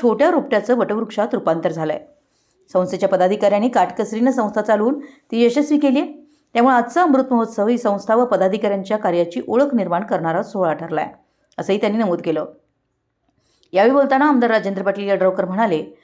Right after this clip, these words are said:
राज्य सरकारचा हेतू सेवा संस्थांना सक्षम करण्याचा आहे. शिरोळ तालुक्यात एकशे साठ विकास सेवा संस्था कार्यरत असून जिल्हा बँकेमध्ये सर्वाधिक कर्ज उचल आणि कर्जफेड शिरोळ तालुक्यातूनच होते, त्यामुळे येथील सहकार क्षेत्र मजबूत आहे.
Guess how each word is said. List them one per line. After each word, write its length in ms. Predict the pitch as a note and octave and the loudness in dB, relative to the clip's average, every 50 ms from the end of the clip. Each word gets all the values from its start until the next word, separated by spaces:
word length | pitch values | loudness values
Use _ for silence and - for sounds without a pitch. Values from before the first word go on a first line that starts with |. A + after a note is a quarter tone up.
| _ _ _ _ - - | _ _ _ _ -4 0
राज्य 240 | F#3 F3+ F3 A3+ | 0 0 0 0
सरकारचा 400 | A3+ B3 A3+ - A#3+ A#3+ A#3 B3 | 0 0 0 2 2 2 2 4
हेतू 280 | B3 A#3 A#3 A#3 B3+ C4+ | 4 4 2 2 0 -2
सेवा 260 | C4 C4 G#3+ G3+ G#3+ | 0 0 0 0 0
संस्थांना 420 | G#3 A#3 A3 G#3+ - A3+ A3 A3+ A3+ | 0 -2 -4 -2 0 0 2 2 0
सक्षम 320 | A#3 A3 - - G#3+ G#3+ | -2 -4 -4 -4 -4 -4
करण्याचा 360 | G#3 A#3 G#3+ G3+ G#3+ G#3+ G#3+ A#3+ | -2 -2 0 0 0 0 0 -2
आहे. 100 | D4 C#4+ - - _ _ _ _ _ _ _ _ - | -4 -4 -8 -16 _ _ _ _ _ _ _ _ -4
शिरोळ 260 | - A#3 G#3+ B3+ D4 | 0 2 4 4 4
तालुक्यात 340 | C#4+ C4+ C4 B3+ C4+ C4+ C4+ | 4 2 2 2 2 2 2
एकशे 220 | B3 B3 - B3 | 0 0 0 -4
साठ 260 | A#3+ - A3 B3 C4+ | -2 0 0 0 0
विकास 300 | C#4 A#3+ A#3 B3 A#3+ A#3 A#3+ | 0 -2 0 0 0 0 0
सेवा 160 | A#3 A3 A3+ | -2 -2 -2
संस्था 300 | A3 A#3+ A3 G#3 G#3+ A3 | -2 -2 -4 -2 -2 -2
कार्यरत 360 | G#3+ A3 G3+ G#3 G#3 G#3 G#3+ | 0 0 0 0 0 -2 -2
असून 280 | G#3+ G#3 - A#3+ C#4+ C#4+ - - - _ _ _ _ _ - | -4 -4 -2 -2 -2 -4 -6 -14 -20 _ _ _ _ _ -6
जिल्हा 200 | F#3+ A3 G#3 B3+ | -2 0 2 2
बँकेमध्ये 500 | C4+ D4+ C4+ A#3+ - B3+ A#3 A#3+ A#3 C#4 | 4 4 2 2 2 0 0 2 2 2
सर्वाधिक 500 | C#4 C#4 G#3+ F#3+ G3 G#3 G#3 A3+ D4 C#4+ C#4+ | 2 2 0 0 2 2 2 2 0 2 2
कर्ज 180 | C4+ A#3+ A#3 | 0 2 2
उचल 280 | A#3+ A#3 A#3+ - A#3+ B3 | 2 0 2 2 2 2
आणि 160 | B3+ A3 G#3+ | 2 0 0
कर्जफेड 520 | G#3+ A3+ G#3 F#3+ G3 G#3 G#3+ A#3 A#3+ B3 A#3+ | -2 -2 -2 -2 -2 -4 0 0 0 0 0
शिरोळ 260 | - G#3+ F#3+ G3+ A3 G#3+ | -2 -2 -2 -2 -2 0
तालुक्यातूनच 560 | G#3+ F#3 F#3 F#3 F#3+ F3+ F3+ F#3 G#3 A#3 A#3 | 0 -2 0 0 -2 -4 -2 -4 -6 -6 -6
होते, 220 | F#3 D#3+ D#3+ D#3+ - - - _ _ _ _ _ _ _ _ _ _ - - | -8 -10 -10 -10 -12 -12 -18 _ _ _ _ _ _ _ _ _ _ -8 -4
त्यामुळे 180 | F#3 G3 G3 | 0 0 0
येथील 180 | F#3+ G3+ G3 G3+ | 0 -2 -4 -4
सहकार 380 | F#3+ G3 F#3 F3 - G#3+ A#3 | 0 0 0 2 2 0 0
क्षेत्र 280 | A#3 - A3+ G3+ - G#3+ | 0 -2 -4 -4 -2 -2
मजबूत 380 | G#3 F#3+ F3 F3 D#3+ E3+ E3 E3+ | -2 -2 -2 -2 -4 -4 -4 -4
आहे. 80 | - | -6